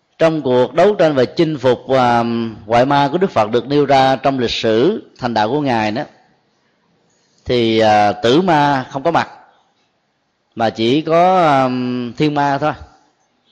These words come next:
Cái đội binh, à, ban đầu xuất hiện hùng hậu với các hung khí đó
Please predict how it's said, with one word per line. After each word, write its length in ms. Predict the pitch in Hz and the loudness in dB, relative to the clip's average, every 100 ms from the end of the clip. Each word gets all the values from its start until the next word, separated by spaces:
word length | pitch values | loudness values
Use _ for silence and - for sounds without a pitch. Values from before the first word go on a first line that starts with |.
| _ _ _ _ _ _ _ _ _ - | _ _ _ _ _ _ _ _ _ -6
Cái 60 | 156 | 0
đội 180 | 135 143 | 2 4
binh, 300 | 160 156 156 | 2 0 0
à, 180 | 156 | 2
ban 200 | 151 156 | 2 0
đầu 220 | 147 117 120 | 2 2 2
xuất 220 | 233 151 | -2 0
hiện 300 | 123 113 131 | 0 0 0
hùng 200 | 131 120 | -4 -2
hậu 260 | 107 110 | 0 0
với 160 | 127 170 | 0 0
các 180 | 196 196 | -2 -4
hung 180 | 151 143 | -6 -4
khí 260 | 170 170 | -2 -2
đó 100 | 269 | -4